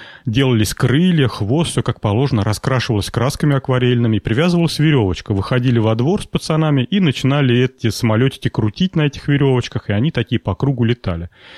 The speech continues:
Ну, это вот что-то типа такого. Вот. Значит, у кордовых моделей самолетов есть как бы вот, опять же, по стандартам, по,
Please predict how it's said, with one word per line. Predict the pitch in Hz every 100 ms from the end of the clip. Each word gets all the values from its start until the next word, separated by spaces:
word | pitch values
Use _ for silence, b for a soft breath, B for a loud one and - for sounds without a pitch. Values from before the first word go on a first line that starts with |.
| B B -
Ну, | 185
это | - 131
вот | 127 -
что-то | - - 131 131
типа | 123 -
такого. | - 135 - 90 78 - _ _ _ _ _ _ -
Вот. | 127 131 101 B B B B B B B B -
Значит, | 135 156 170 - _ _ _ _ _ _ - - _
у | - 151 160
кордовых | - 202 226 156 135 -
моделей | 127 123 190 269 139
самолетов | - 123 139 151 110 101
есть | 113 165 208 -
как | 151
бы | 143 139
вот, | 123 120 - -
опять | - 127 98
же, | 104
по | 139
стандартам, | - 127 120 160 202 - 98
по, | - 120 117 110 104 98